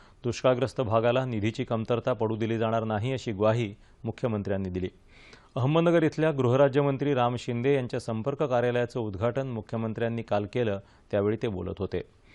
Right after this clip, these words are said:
दरम्यान, राज्यातली जवळपास सहा हजार गावं जलयुक्त शिवार अभियानाच्या माध्यमातून टंचाईमुक्त झाल्याची माहिती अहमदनगर जिल्ह्यातल्या प्रवरानगर इथं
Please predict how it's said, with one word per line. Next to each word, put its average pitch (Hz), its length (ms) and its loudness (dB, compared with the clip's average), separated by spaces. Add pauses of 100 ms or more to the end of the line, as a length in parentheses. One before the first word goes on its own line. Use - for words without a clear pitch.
(380)
दरम्यान, 147 300 4
राज्यातली 139 500 4
जवळपास 123 520 4
सहा 120 220 0
हजार 127 300 4
गावं 117 380 2
जलयुक्त 120 500 2
शिवार 123 360 2
अभियानाच्या 117 600 0
माध्यमातून 110 760 -4
टंचाईमुक्त 135 600 0
झाल्याची 117 360 0
माहिती 113 500 -4 (380)
अहमदनगर 143 520 2
जिल्ह्यातल्या 120 520 0
प्रवरानगर 120 640 0
इथं 110 280 0